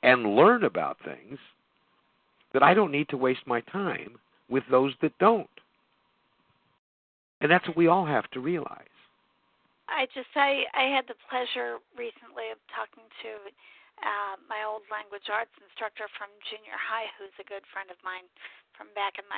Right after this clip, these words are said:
Speaker 2: hometown. And I happened to mention, "Oh, uh, you know, if you ever run into, um, the guy that used to be my high school guidance counselor," 'cause she mentioned that, that she, um, still sees him around town. I said,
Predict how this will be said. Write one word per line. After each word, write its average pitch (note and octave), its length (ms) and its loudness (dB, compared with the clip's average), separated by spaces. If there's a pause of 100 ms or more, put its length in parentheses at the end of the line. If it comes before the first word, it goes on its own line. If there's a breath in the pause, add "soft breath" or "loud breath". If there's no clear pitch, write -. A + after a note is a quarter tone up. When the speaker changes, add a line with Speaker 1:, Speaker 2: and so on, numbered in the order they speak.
Speaker 2:
hometown. G3+ 640 -14
And F#3 120 -20 (360 soft breath)
I A3 80 -10
happened A#3 320 -4
to A3+ 80 -20
mention, A#3+ 320 -16 (160)
"Oh, C#4 320 0
uh, A#3+ 400 0 (240)
you B3 160 -6
know, C4+ 240 0 (720 soft breath)
if C#4 240 0 (160)
you C4+ 320 -8
ever D#4 480 -4 (160)
run B3 160 -2
into, B3 720 -8 (160)
um, G#3 320 -4 (320)
the F#3+ 80 -20
guy G#3 240 -6
that F#3+ 80 -14 (400)
used - 160 -20
to - 80 -20
be G3 160 -10
my F#3+ 80 -8
high G#3 320 -8
school F#3+ 320 -16
guidance G3 480 -10
counselor," - 480 -14
'cause - 160 -18 (560 soft breath)
she B3+ 80 -8
mentioned A3+ 480 -8
that, G#3 240 -8 (240)
that G3+ 320 0 (320)
she, G3+ 400 -8
um, F#3 240 -6 (240)
still G#3+ 240 -8
sees G#3+ 240 -12
him G3+ 80 -20
around F#3+ 400 -10
town. - 160 -12
I G3+ 160 -10
said, - 160 -16